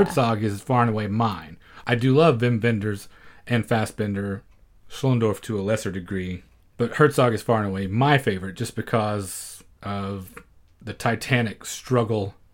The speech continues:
man against nature, all of these themes that he is obsessed with and goes to such great lengths to put on film. Whereas Wenders seemed to me much more the choice that you would make.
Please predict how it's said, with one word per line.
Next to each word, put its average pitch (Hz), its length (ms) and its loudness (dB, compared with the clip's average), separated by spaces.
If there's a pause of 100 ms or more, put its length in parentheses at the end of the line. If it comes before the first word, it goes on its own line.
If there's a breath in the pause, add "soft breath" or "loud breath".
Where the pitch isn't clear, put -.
(220)
man 117 260 2
against 107 340 -2
nature, 104 420 -4
all 107 200 0
of 101 120 -4
these 101 220 -4
themes 107 360 -2
that 101 160 -6
he 101 360 -4 (760 soft breath)
is 110 200 -2
obsessed 131 520 0
with 117 420 -2 (140)
and 101 500 -4 (300)
goes 117 300 2
to 101 500 -6 (180)
such - 300 -8
great 120 280 0
lengths 113 400 -2
to - 140 -12
put 117 140 -2
on 95 180 -6
film. 87 380 -8 (1160 soft breath)
Whereas 123 380 4
Wenders 127 340 4
seemed 117 220 0
to 107 60 -2
me 104 260 0
much 127 300 2
more 123 160 4
the 110 80 2
choice 110 300 -2
that 95 120 -8
you 101 160 -6
would 78 160 -14
make. 69 320 -20